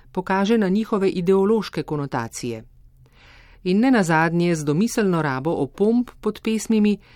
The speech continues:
ki so bodisi komentar k posameznim besedam in verzom,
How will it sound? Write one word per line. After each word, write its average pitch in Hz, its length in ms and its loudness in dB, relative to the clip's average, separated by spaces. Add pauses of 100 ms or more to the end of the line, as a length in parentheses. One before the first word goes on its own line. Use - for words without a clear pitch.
(280)
ki 220 120 -8
so 202 240 0
bodisi 190 420 2
komentar 165 640 -2
k - 100 -12
posameznim 170 640 -2
besedam 202 480 -2
in 135 140 -2
verzom, 208 540 -2